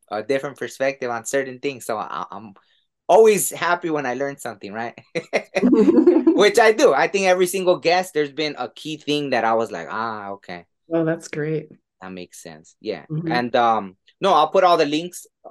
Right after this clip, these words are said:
Speaker 1: uh, you know, in the description to, to
Speaker 2: Okay.
Speaker 1: your websites and everything. And
Speaker 2: Yep.
Speaker 1: so, yeah, maybe one day, uh, you know, you could come back again. I know you're really busy. You know, like I said, though, I felt bad just because after I've just seen how many of these interviews you've done. So I was like,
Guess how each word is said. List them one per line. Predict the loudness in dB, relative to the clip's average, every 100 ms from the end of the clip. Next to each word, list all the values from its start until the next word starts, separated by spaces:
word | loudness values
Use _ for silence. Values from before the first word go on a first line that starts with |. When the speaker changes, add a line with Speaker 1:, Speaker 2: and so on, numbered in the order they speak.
| -12
Speaker 1:
uh, | -10 -10 -10
you | -10
know, | -10
in | -10
the | -10
description | -12 -10 -8 -8 -10 -18 -14
to, | -14
to | -14 _ _ _ _ _ -8 -6
Speaker 2:
Okay. | -6
Speaker 1:
your | -8
websites | -16 -20 _ -18 -18 -16
and | -16
everything. | -16 -18 -16 -16
And | -12
Speaker 2:
Yep. | -12
Speaker 1:
so, | -12 -16 _ _
yeah, | -4 -4 -2
maybe | -4 -4 -6
one | -6 -4
day, | -2 0
uh, | 0 -4 -8 _ _ _
you | -10
know, | -10
you | -10
could | -10
come | -10 -6
back | -4 -6 -10
again. | -10 -6 -4
I | -2
know | 0
you're | 0 2
really | 0 0
busy. | 0 -2 -2 -6 -14 _
You | 2
know, | 4
like | 4 4 2
I |
said, | 2 2 4
though, |
I | 2 2
felt | -2 -4 -2
bad | -4 -4 -6
just | -10 -12
because | -8 -6 -6 -10 _ _ _ _ 0
after | 0 0 0 2 2 -2 _ _ _ _ _ _ _ -10
I've | -8 -6
just | -8
seen | -6 -2
how | -2
many | -2 -2
of | -2
these | -4 -6
interviews | -6 -4 -4 -6 -8
you've | -12 -2
done. | -2 -2
So | -2 0
I | 0
was | -2 -6
like, | -8 -8